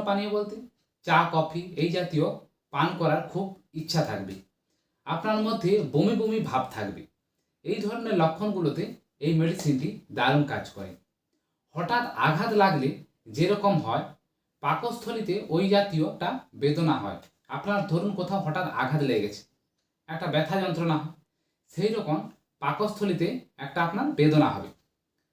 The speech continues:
আপনার কোষ্ঠকাঠিন্য বা কষা পায়খানার সমস্যা হবে, শক্ত মল, এর সাথে মিউকাস বা শ্লেষ্মা থাকবে। দেখবেন পায়খানার সাথে আঠালো টাইপের একটা মিউকাস দেখা যাবে।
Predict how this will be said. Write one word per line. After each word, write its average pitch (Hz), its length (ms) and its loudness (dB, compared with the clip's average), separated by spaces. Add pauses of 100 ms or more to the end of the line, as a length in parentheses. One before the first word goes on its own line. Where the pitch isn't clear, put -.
(220)
আপনার 196 280 -2 (100)
কোষ্ঠকাঠিন্য 208 720 -4 (380)
বা 131 120 -4 (100)
কষা 135 300 0
পায়খানার 202 480 0
সমস্যা 190 340 -4
হবে, 190 180 -2 (540)
শক্ত 165 320 0 (120)
মল, 165 200 4 (760)
এর 196 220 0
সাথে 185 300 0 (460)
মিউকাস 147 560 0 (100)
বা 147 140 0 (360)
শ্লেষ্মা 175 480 0
থাকবে। 98 340 -8 (300)
দেখবেন 170 360 2 (580)
পায়খানার 196 500 -2
সাথে 190 260 0 (480)
আঠালো 190 400 2
টাইপের 170 340 6
একটা 151 220 2 (540)
মিউকাস 190 440 0 (200)
দেখা 131 260 -2
যাবে। 101 220 0